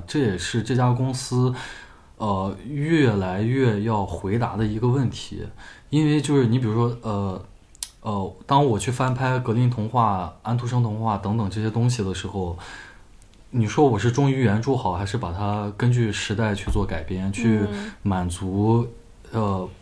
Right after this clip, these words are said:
Speaker 1: 现在的这种对于女性、对于等等这些，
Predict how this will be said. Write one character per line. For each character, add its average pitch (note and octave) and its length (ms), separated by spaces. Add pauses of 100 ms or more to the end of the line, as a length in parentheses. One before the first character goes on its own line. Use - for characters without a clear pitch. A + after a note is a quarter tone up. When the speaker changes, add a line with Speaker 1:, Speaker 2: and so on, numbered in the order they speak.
(280)
Speaker 1:
现 C3+ 300
在 B2+ 140
的 A2 140
这 G#2+ 160
种 F#2 340
对 A2+ 120
于 A2 160
女 G#2 260
性、 G2+ 460
对 G#2+ 140
于 G2 300 (340)
等 A2+ 140
等 F#2+ 160
这 G#2+ 140
些， G#2 380